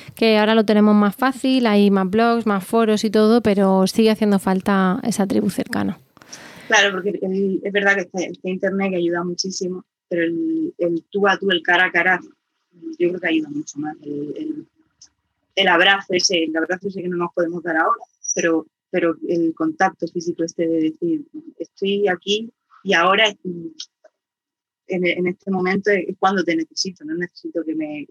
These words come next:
Speaker 2: que me mires mal". También es verdad que también lo digo muchas veces, no, no porque des teta,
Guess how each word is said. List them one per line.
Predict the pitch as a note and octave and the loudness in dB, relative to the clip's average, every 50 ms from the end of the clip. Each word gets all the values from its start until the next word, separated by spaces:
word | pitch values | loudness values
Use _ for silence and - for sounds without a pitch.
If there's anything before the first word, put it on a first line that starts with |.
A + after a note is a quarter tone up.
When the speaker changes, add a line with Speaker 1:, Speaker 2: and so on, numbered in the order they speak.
| D#3 _ _ _ _ - - _ | -16 _ _ _ _ -20 -12 _
Speaker 2:
que | - E3 | -4 -2
me | E3+ E3 | -2 0
mires | E3 E3 D#3+ E3 D#3+ | 0 0 -2 -2 -2
mal". | D#3+ F3 F#3 F3 | -2 -2 -2 -2
También | F3+ E3 E3+ E3+ F3+ | -2 -4 -4 -4 -4
es | F3 | -2
verdad | E3+ E3+ E3 F3 F#3 - _ _ _ _ _ _ _ _ - D3+ - - - - _ - | -2 0 0 0 -2 -2 _ _ _ _ _ _ _ _ -12 -12 -12 -12 -14 -14 _ -8
que | - | -8
también | - D3+ D3+ D#3 D3+ | -6 -4 -4 -4 -2
lo | D#3 D#3+ | -2 0
digo | D#3 D#3+ D#3 | -2 -2 -2
muchas | D3+ D3+ D#3 - D3+ C#3+ | -4 -8 -10 -10 -10 -10
veces, | D#3+ D#3+ - E3+ D3 | -8 -6 -6 -4 -4
no, | D3+ D#3+ E3 F3 D#3+ - _ _ _ - | -2 -2 -2 -2 -4 -6 _ _ _ -6
no | F3+ F#3 F#3 F#3+ F#3+ F3+ _ - | -4 -2 0 0 0 -2 _ -2
porque | G#3 G3 - - | -4 -2 0 0
des | F3+ E3+ D#3 C#3 - - | 0 0 -2 -4 -6 -6
teta, | G3+ - - F#3+ | -6 -6 -6 -8